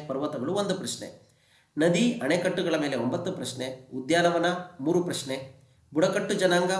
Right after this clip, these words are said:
ಒಂದು ಪ್ರಶ್ನೆ. ಇದರಲ್ಲೂ ಅಂಡಮಾನ್ ನಿಕೋಬಾರ್ ಬುಡಕಟ್ಟು ಜನಾಂಗದ ಬಗ್ಗೆ ಕೇಳಿದ್ದಾರೆ. ಬಂದರುಗಳ ಮೇಲೆ ಐದು ಪ್ರಶ್ನೆ, ಸಮುದ್ರ ಒಂದು ಪ್ರಶ್ನೆ, ಖಂಡಗಳು ಎಂಟು ಪ್ರಶ್ನೆ,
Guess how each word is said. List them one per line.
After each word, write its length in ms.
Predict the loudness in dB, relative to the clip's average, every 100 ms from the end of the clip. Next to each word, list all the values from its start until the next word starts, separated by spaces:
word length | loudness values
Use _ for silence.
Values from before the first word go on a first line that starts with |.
| 0
ಒಂದು 160 | 0 0
ಪ್ರಶ್ನೆ. 280 | -2 -4
ಇದರಲ್ಲೂ 260 | -2 0 2
ಅಂಡಮಾನ್ 360 | 4 4 4 2
ನಿಕೋಬಾರ್ 360 | -2 -2 -2
ಬುಡಕಟ್ಟು 400 | -2 -6 -6 -8
ಜನಾಂಗದ 380 | -6 -4 -4 -4
ಬಗ್ಗೆ 200 | -6 -8
ಕೇಳಿದ್ದಾರೆ. 720 | -8 -8 -6 -6 -10 -18 -20 _ -6
ಬಂದರುಗಳ 480 | 0 4 6 6 4
ಮೇಲೆ 200 | 4 4
ಐದು 200 | 4 2
ಪ್ರಶ್ನೆ, 480 | 0 -4 -4 -4 -6 -4
ಸಮುದ್ರ 340 | 0 2 2 2 2
ಒಂದು 180 | 2
ಪ್ರಶ್ನೆ, 500 | 0 -4 -4 -6 -8 -16 -20 _ 0
ಖಂಡಗಳು 540 | 4 6 6 4 0
ಎಂಟು 240 | 0 0
ಪ್ರಶ್ನೆ, 600 | -2 -4 -4 -4 -6 -12